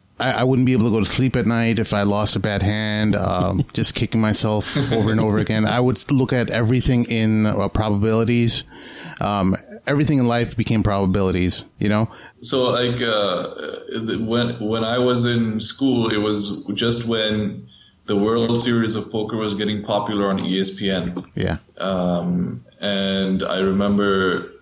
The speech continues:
Speaker 2: I think it was, we were watching Chris Moneymaker, uh, win the World Series, and he's just, like, this regular guy, uh, accountant, you know, typical nine-to-five square,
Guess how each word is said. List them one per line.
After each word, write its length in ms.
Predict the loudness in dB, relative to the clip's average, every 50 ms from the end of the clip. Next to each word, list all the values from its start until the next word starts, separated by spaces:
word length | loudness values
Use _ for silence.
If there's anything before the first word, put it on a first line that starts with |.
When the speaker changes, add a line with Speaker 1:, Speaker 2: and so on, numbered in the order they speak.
| _ -6
Speaker 2:
I 80 | -4
think 220 | -2 0 0 0 0
it 60 | 0
was, 280 | 0 0 0 0 0
we 100 | 2 2
were 160 | 2 4 4 4
watching 380 | 2 2 2 0 0 0 0
Chris 220 | 0 0 -2 -2 0
Moneymaker, 760 | 0 0 2 2 2 2 2 0 0 0 0 0 -2 -2 -4 -10 -18 -20 -20 -20 -20 _ -12 -8
uh, 560 | -6 -4 -2 -2 -2 -2 -2 -2 -4 -4 -6 -4
win 340 | -2 0 0 2 2 2 2
the 80 | 2 2
World 260 | 2 2 2 2 0
Series, 460 | 0 0 2 2 2 4 4 4 2
and 420 | 2 0 0 0 -2 -2 -4 -4 -4
he's 320 | -4 -2 0 0 0 0
just, 220 | 0 0 -2 0
like, 200 | 0 0 -2 0
this 180 | -2 -2 -2 0
regular 460 | 0 0 0 0 0 0 0 0 0
guy, 520 | 0 0 0 0 0 0 -2 -2 -4 -6 -8 -16 -20 _ -20 _ _ _ _ _ -10 -6
uh, 300 | -4 -2 -2 -2 -2 -4
accountant, 760 | -6 -6 -4 -2 -2 -2 -2 -2 -2 -2 -2 -2 -2 -2 -2
you 60 | -2
know, 400 | -2 0 2 2 0 0 -2 -4
typical 560 | -4 -4 -4 -4 -4 -2 -2 0 2 2 2
nine-to-five 600 | 2 0 0 0 0 0 0 0 0 0 0 0 0
square, 680 | -2 -2 -2 -2 -2 0 0 0 0 0 -2 -4 -8